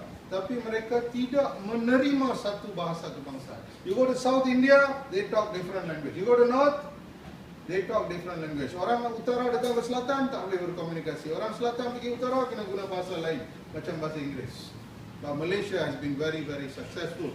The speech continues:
Why? All of us, tak kira Melayu, Cina, India, Iban, Kadagan, kita semua terima B M sebagai bahasa kebangsaan.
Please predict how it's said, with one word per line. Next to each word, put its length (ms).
Why? 240
All 320
of 160
us, 240
tak 240
kira 240
Melayu, 320
Cina, 320
India, 320
Iban, 320
Kadagan, 400
kita 240
semua 400
terima 400
B 80
M 160
sebagai 640
bahasa 400
kebangsaan. 640